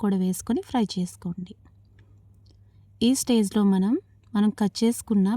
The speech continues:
బీరకాయలు వేసుకోవాలి. ఈ బీరకాయ టమాటా కర్రీ ఫ్రెండ్స్ చాలా బాగుంటుంది. బీరకాయ తినడం, తినలేని వాళ్ళు కూడా చాలా ఇష్టంగా తింటారు ఈ కర్రీని. ఈ విధంగా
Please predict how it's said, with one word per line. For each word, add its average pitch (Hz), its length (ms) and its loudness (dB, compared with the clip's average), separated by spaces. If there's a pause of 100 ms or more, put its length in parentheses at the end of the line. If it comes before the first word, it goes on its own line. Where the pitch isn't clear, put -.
బీరకాయలు 208 560 0
వేసుకోవాలి. 170 680 -6 (2000)
ఈ - 20 -2 (100)
బీరకాయ 233 560 2
టమాటా 208 360 2 (100)
కర్రీ 196 220 -2 (100)
ఫ్రెండ్స్ 262 280 -2 (220)
చాలా 190 320 -2 (100)
బాగుంటుంది. 196 580 0 (640)
బీరకాయ 226 520 2
తినడం, 220 320 2 (400)
తినలేని 214 500 2
వాళ్ళు 190 220 0 (100)
కూడా 202 200 -2 (120)
చాలా 185 300 0
ఇష్టంగా 202 480 -2
తింటారు 185 420 -2
ఈ - 80 -20
కర్రీని. 185 480 -4 (800)
ఈ 220 160 2
విధంగా 202 340 2